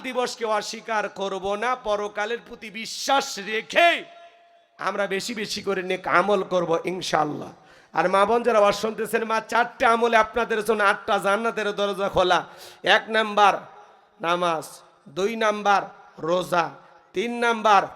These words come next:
ফরজ পর্দা, চার নাম্বার স্বামীর খেদমত। আল্লাহ মা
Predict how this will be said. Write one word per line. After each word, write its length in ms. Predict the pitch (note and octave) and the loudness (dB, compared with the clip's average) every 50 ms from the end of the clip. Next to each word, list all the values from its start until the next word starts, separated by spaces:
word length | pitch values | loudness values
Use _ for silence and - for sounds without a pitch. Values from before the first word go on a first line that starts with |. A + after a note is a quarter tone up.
| - | -2
ফরজ 340 | - F3+ G3 G#3+ C#4 C#4 C#4 - - | 2 2 4 4 4 2 2 -2 0
পর্দা, 320 | A#3 G#3+ F#3+ - - G3 F#3 F3+ - - | 0 0 0 0 0 0 0 0 0 -2
চার 140 | G3 G3+ G#3+ G#3+ G3+ | -2 -2 -2 -2 -4
নাম্বার 240 | G3 G3 F3+ F#3 E3+ - - | -4 -2 -2 -4 -4 -4 -6
স্বামীর 300 | - F#3 F#3+ F3+ F3+ D#3 - | -6 -6 -4 -4 -6 -6 -4
খেদমত। 420 | - F3 F3 C#3+ C#3+ E3+ E3+ D#3 - - - - - - - E3 | -6 -6 -6 -6 -4 -4 -4 -4 -4 -8 -20 -20 -20 -14 -6 -6
আল্লাহ 180 | F3 F#3 F#3+ F#3+ F#3 | -4 -2 -2 -2 0
মা 80 | F3+ F3+ | -2 -4